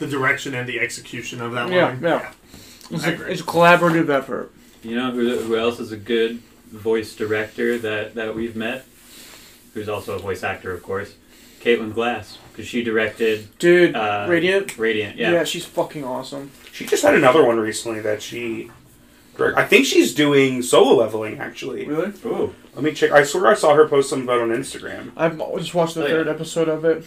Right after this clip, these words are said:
Speaker 3: How's that so far?
Speaker 2: Uh, I like it. I'm watching a sub, so I don't know too many of the dub actors on it right now. I think, uh, Alex, uh, Alex Les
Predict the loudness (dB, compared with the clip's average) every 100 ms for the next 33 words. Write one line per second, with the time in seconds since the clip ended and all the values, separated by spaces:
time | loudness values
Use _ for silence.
0 | -16 -20 -20 -20 _ _ _ -10 -6 -6
1 | -6 -10 -8 -8 -10 -10 0 4 4 4
2 | 6 6 6 0 -2 -10 _ _ _ -20
3 | -20 _ -4 -2 -2 -4 -6 -2 -2 -2
4 | -10 -14 -6 -6 -6 -14 -20 -20 -20 _
5 | -8 -4 -4 -6 -8 -8 -8 -8 -8 -6
6 | -6 -8 -8 -6 -4 -6 -6 -8 -12 -16
7 | -8 -6 -6 -6 -8 -6 -2 0 0 -2
8 | -6 -14 -20 -20 -20 -20 -8 -2 0 0
9 | -2 -6 -12 -14 -14 -16 -20 _ _ -14
10 | -12 -12 -12 -14 -18 -20 -12 -8 -8 -10
11 | -6 -4 -4 -8